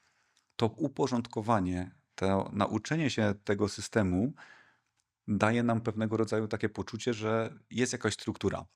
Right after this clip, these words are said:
że wiemy, co zrobić, jak się coś dzieje, że są pewne osoby, są pewne stanowiska, są pewne funkcje, które mogą i muszą, czy powinny nam, e, udzielić pomocy, czy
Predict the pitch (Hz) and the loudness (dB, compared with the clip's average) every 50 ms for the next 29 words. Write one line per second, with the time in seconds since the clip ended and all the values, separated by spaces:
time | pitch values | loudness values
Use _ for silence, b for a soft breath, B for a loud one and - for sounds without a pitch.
0 | _ _ - - 92 95 92 135 147 165 143 - 135 113 113 120 120 117 110 104 | _ _ -8 0 0 4 4 4 4 4 2 0 0 2 2 2 0 2 0 0
1 | 90 - 101 - - 95 85 85 85 90 90 90 92 107 131 156 175 B B B | 0 -2 -8 -8 -8 -10 -10 -8 -2 -2 0 2 2 0 0 -2 -4 B B B
2 | B B B B 104 98 - - 135 131 160 127 123 113 101 90 - - 104 104 | B B B B -2 0 2 2 2 2 2 2 4 4 4 2 2 0 2 2
3 | 101 107 101 - 104 95 104 95 92 90 - - 98 92 85 95 113 - - 101 | 2 0 0 0 -2 -2 -2 0 -2 -2 -2 -2 -2 -2 0 0 -2 -2 -2 -4
4 | - 95 - 107 92 95 87 - - 160 160 - - 107 - - - 196 - - | -4 -2 -2 0 0 0 -2 0 -2 -2 -2 -2 -4 -4 0 2 2 4 6 8
5 | 120 - 113 - 110 107 107 107 104 _ _ - 101 98 98 107 120 117 - - | 6 6 6 4 0 0 0 -2 -6 _ _ -4 -2 2 2 2 2 2 -2 -4
6 | 110 98 92 87 - 95 - - - 95 85 101 107 101 95 90 90 90 90 87 | -4 -4 -4 -4 -6 -10 -10 -6 -6 -4 2 4 4 4 4 4 2 0 0 -2
7 | 90 90 B B B B B B B - 104 90 87 - - 107 92 87 101 92 | -4 -6 B B B B B B B -2 0 0 0 0 0 -2 0 0 0 0
8 | 90 85 - - 95 90 87 87 85 - - 95 87 - - 98 95 90 98 107 | 0 -2 -2 -4 -2 0 0 -2 -2 -2 -4 -4 -4 -4 -6 -4 -4 -6 -8 -10